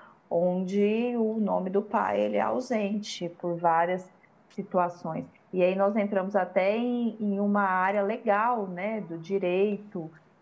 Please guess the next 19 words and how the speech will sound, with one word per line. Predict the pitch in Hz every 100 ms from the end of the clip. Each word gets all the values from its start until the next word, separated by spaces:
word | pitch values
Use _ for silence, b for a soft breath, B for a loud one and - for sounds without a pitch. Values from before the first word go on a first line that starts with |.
| _
e | 185
é | 175
importante | 185 190 180 180 190 190
que | -
essas | 180 185 185 180
mães, | 175 180 190 196 -
elas | 185 185 185
também | 202 185 185
se | -
informem | 240 311 359 339 208 - -
nesse | 170 175 180
sentido, | 185 175 170 - 180 165 _ _ _ _ _ _
porque | 202 202 196
elas | 165 165
têm | 165 165
direitos, | 165 240 214 190 226 226 175 175 -
quando | 175 170 175
elas | 170 170 170
têm | - 170 170